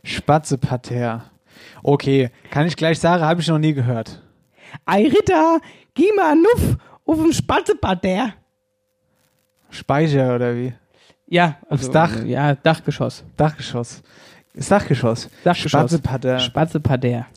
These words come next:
Speaker 1: Nee, also, ähm, das, das hab ich jetzt, hätte ich jetzt nicht gewusst. Ich hätte, äh, nur durch dein, durch deinen, äh, Tipp hab ich's erraten. Mein Wort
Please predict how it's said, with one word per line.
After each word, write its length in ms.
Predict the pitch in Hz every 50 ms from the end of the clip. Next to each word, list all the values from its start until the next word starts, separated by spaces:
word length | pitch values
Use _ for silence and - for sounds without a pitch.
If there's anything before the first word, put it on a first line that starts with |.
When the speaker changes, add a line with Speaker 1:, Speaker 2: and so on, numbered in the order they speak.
| _ _ -
Speaker 1:
Nee, 200 | 151 143 135 139
also, 280 | - 127 131 147 147 135
ähm, 220 | 127 135 139 135 -
das, 220 | 147 139 - 202 -
das 160 | - - -
hab 100 | 151 147
ich 100 | 147 -
jetzt, 180 | - 139 - -
hätte 120 | 147 143
ich 80 | 139 -
jetzt 180 | 139 123 - -
nicht 140 | 160 -
gewusst. 300 | - 147 151 156 - -
Ich 140 | 143 135 -
hätte, 280 | 143 139 - - - -
äh, 180 | - - - -
nur 220 | 143 147 135 139 135
durch 180 | 135 127 -
dein, 240 | - 127 123 127 123
durch 220 | - 127 127 -
deinen, 200 | - 127 120 123
äh, 240 | 127 - - - - -
Tipp 240 | - - 143 - - - - - - - - -
hab 100 | - 123
ich's 100 | 127 120
erraten. 560 | 101 104 117 117 117 120 120 - 139 143 156 - _ _ _ _ _ _ _ _ _ _ _ -
Mein 380 | 143 123 123 123 160 202 196
Wort 420 | 156 147 160 185 196 - - -